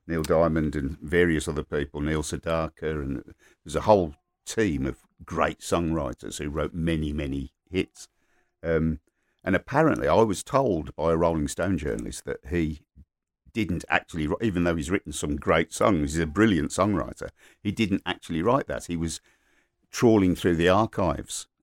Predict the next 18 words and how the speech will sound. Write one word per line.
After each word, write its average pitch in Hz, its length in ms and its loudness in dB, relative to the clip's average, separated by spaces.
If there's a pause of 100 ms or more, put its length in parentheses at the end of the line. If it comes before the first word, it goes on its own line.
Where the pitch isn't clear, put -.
of - 200 -12
old 87 260 0
songs 90 340 4
that - 100 -8
were 85 140 2
out 85 220 2
of 82 100 -2
ownership. 95 460 -2 (1200)
And, 82 240 0
uh, 80 180 2
he 87 160 -6
found 95 480 2
this - 440 -6
one 82 260 -2
song, 80 380 -2
this 71 160 -6
Temperance 73 640 -6
song, 62 340 -6